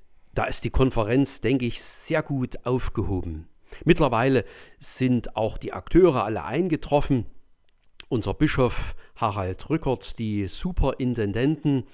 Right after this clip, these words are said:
Christhard Rüdiger und Werner Philipp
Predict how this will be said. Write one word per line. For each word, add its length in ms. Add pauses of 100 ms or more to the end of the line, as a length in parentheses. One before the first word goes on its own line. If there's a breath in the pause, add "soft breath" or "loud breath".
(240 loud breath)
Christhard 640
Rüdiger 540 (960)
und 220
Werner 280
Philipp 480